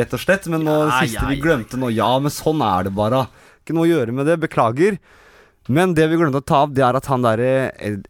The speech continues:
Speaker 1: etikkredaktøren i, han var ed-, redaktør i N R K, og det ble veldig glemt å tatt opp. Men, eh, bort fra det, gutta, hva har vi for noe videre? Hva skjedde i oktober?
Speaker 2: Altså... Kan jeg bomme en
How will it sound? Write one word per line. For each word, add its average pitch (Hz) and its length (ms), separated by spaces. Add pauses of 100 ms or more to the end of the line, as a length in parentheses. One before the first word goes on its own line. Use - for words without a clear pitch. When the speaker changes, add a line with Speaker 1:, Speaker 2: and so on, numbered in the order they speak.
(800)
Speaker 1:
etikkredaktøren 110 1400
i, 123 480
han 123 260
var 113 220
ed-, 104 240
redaktør 107 560
i 101 140 (100)
N 101 160
R 113 160
K, 147 300 (500)
og - 100
det 120 220
ble 113 160
veldig 95 300
glemt 95 260
å - 80
tatt 107 240
opp. - 220 (420)
Men, 160 240
eh, 180 340
bort 160 140
fra 165 160
det, 185 140 (100)
gutta, 190 240
hva 185 140
har 160 100
vi 151 80
for 170 140
noe 165 100
videre? 151 240
Hva 147 180
skjedde 117 280 (100)
i 143 80
oktober? 117 640
Speaker 2:
Altså... - 260 (3750)
Kan - 180
jeg 269 160
bomme 240 240
en 269 140